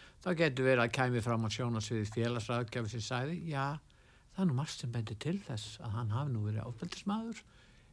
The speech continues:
samanber þegar maður les sögurnar hans, að þar skallar hann svo mikið um ofbeldi.“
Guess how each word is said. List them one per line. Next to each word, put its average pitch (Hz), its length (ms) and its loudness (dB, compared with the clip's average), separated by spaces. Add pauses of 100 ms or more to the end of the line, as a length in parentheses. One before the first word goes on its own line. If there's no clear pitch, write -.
(120)
samanber 127 440 0
þegar 113 180 0
maður 104 200 4
les 98 240 -2
sögurnar 185 400 -2
hans, 226 240 -4
að - 140 -8
þar 127 160 -2
skallar - 480 -2
hann 107 100 2
svo 107 140 -4
mikið 123 220 -4
um 185 100 4
ofbeldi.“ - 480 -4